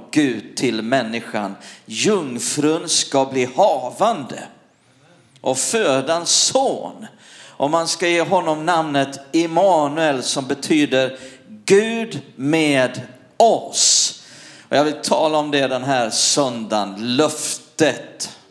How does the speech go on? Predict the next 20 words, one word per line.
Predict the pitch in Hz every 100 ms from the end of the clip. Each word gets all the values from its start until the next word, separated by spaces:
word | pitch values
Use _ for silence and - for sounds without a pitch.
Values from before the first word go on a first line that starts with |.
| _ _ _ -
framför | - 120 104 113
alla | 117 110
andra | 110 107
löften. | 104 104 - - - - _ - - _
Är | 110 120
ni | 123
med? | 127 147 147 - - - _
Det | -
här | 113
är |
fantastiskt, | 113 117 110 156 139 - 92 -
eller | 110
hur? | 113 127 - - -
Är |
du | 117
glad | 127 139 139
för | 143
det |
här | 143
löftet? | 143 143 - - -